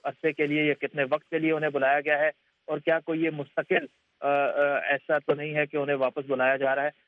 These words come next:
تو ان کا کہنا تھا کہ نہیں، اس کا مقصد صرف اور صرف مشاورت ہے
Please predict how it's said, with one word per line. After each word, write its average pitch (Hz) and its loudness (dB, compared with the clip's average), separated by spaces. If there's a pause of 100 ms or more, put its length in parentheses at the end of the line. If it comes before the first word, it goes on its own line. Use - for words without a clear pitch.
(160)
تو 156 -2
ان 151 -2
کا 160 -2
کہنا 156 0
تھا 165 -2
کہ 156 -4
نہیں، 143 -2
اس 143 -4
کا 143 2
مقصد 139 -2 (400)
صرف 170 -2
اور 151 -4
صرف 147 -2
مشاورت 139 -2
ہے 151 2